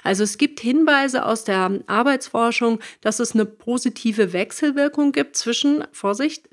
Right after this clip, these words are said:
Diversität, also Menschen aus verschiedenen Hintergründen und Digitalisierung beziehungsweise digitaler Transformation. Also verkürzt gesagt, je diverser ein Unternehmen wird, desto digitaler wird es auch.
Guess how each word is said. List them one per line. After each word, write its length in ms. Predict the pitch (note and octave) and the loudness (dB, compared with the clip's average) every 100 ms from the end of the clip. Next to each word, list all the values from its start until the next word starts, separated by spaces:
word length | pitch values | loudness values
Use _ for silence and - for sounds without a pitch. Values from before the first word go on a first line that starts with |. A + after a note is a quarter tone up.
| _ | _
Diversität, 840 | G#3+ F#3+ F#3 F3 F3+ - F3 D#4+ - | -2 2 0 0 -6 -2 2 4 2
also 260 | F#3+ F#3+ | 0 2
Menschen 320 | F#3+ G#3+ - | 4 4 4
aus 160 | G3+ G3+ | 2 2
verschiedenen 540 | G3+ F#3 A3 G3+ F#3 | 0 0 0 0 0
Hintergründen 800 | E3+ A#3+ C4+ C4+ - B3 B3+ B3+ - - - | 0 0 2 0 4 4 6 4 4 -6 -4
und 340 | - C4+ D#4+ - _ _ | 6 8 6 2 _ _
Digitalisierung 880 | A#3+ B3+ C4 - G#3 F#3+ G3+ A#3 B3+ | 4 8 6 4 -2 -2 0 2 2
beziehungsweise 760 | A#3 A#3 A#3+ A3 A3 G3+ A3+ A3 | 2 0 -2 2 2 4 4 4
digitaler 680 | A3 A3 A#3 - G3+ G#3 G3+ | 2 2 2 2 2 2 0
Transformation. 1000 | - G3 - G3 F#3+ F#3 - B2 B2 F#3 - _ | 0 0 0 0 2 0 -2 -4 -2 -6 -12 _
Also 180 | - F3+ | -4 -2
verkürzt 500 | - F#3+ B3 B3 - | -2 0 2 2 0
gesagt, 420 | F3+ A3 E4+ - - - _ _ | 2 4 2 -2 -20 -20 _ _
je 120 | G3 | -4
diverser 640 | G3 E3 D3+ - C#4 - | -4 -4 -2 0 0 0
ein 160 | - A3+ | -2 -2
Unternehmen 680 | G3 F#3+ F#3+ F3 F3 D#3+ | -2 -2 0 2 0 0
wird, 380 | E3+ G3+ E4+ - - | 2 4 4 0 0
desto 360 | A3 G#3+ B3 A#3+ | 0 2 0 0
digitaler 760 | A#3+ A3 A3 - F#3+ F#3+ D#3 | 0 -2 -4 2 4 4 2
wird 140 | F3 E3+ | -4 -8
es 120 | - | -10
auch. 340 | - - - | -10 -12 -16